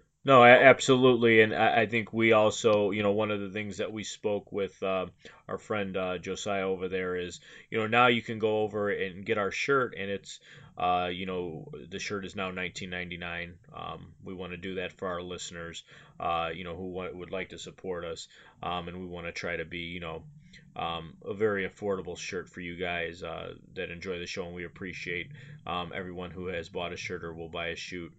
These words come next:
a shirt in the, in the, in the future. So, um, yeah, I mean, absolutely. Um, a-, again, you know, happy holidays from my family to,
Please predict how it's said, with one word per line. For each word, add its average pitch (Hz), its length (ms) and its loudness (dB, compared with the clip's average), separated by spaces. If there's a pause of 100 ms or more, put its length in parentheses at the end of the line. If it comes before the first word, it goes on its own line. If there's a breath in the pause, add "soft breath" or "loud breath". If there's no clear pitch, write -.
(140)
a 92 80 -8
shirt 92 380 -6 (300 loud breath)
in 90 140 -6
the, 92 200 -8
in 95 100 -8
the, 90 220 -12
in 98 140 -10
the 80 60 -12
future. 87 500 -8
So, 87 460 -6 (380 loud breath)
um, 87 500 -2
yeah, 107 220 2
I 87 100 -6
mean, 98 200 -6
absolutely. 101 880 -6 (120)
Um, 85 460 -8
a-, 80 260 -10
again, 92 440 -8
you 92 100 -10
know, 87 100 -8
happy 101 300 -4
holidays 98 460 -4
from 90 180 -12
my 92 160 -8
family 92 360 -10
to, 82 260 -10